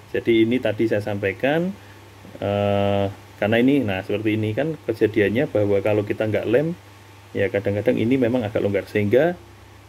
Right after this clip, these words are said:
nanti di ujung pin itu akan kita kasih lem sedikit, baru kita pasang lagi.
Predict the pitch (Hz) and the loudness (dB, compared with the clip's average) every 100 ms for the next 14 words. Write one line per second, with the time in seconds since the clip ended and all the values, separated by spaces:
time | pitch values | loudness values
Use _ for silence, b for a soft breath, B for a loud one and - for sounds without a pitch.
0 | - 107 104 107 156 - 117 113 113 117 | -10 -6 -4 -2 0 2 2 2 0 0
1 | 117 113 143 127 113 113 107 107 - 117 | 0 2 0 0 -2 -2 -2 -2 -2 0
2 | 113 - 107 - - - 110 110 107 107 | 0 0 0 0 -2 -2 0 2 0 0
3 | 107 107 104 98 98 135 160 | -2 -2 -2 -2 -2 -2 0